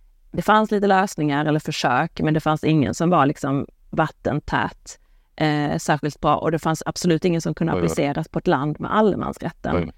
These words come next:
Speaker 1: Det var mycket så här avstängningar och biljettsystem och sådär som vi kände att nej, nej, vi vill inte ha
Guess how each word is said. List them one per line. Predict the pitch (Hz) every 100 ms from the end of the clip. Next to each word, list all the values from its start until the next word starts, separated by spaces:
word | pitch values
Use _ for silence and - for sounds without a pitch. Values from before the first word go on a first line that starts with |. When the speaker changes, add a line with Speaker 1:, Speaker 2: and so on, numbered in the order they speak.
| _ -
Speaker 1:
Det |
var | 175
mycket | 175 180 - 156
så |
här | 160
avstängningar | 156 165 180 151 160 156 151
och |
biljettsystem | 160 156 160 - 151 - 156 156 165
och | 170
sådär | 113 156
som | - 170
vi | 156
kände | 175 160
att | 160
nej, | - 185 233
nej, | 196 -
vi | 175
vill | 160 185
inte | 202 175
ha | 165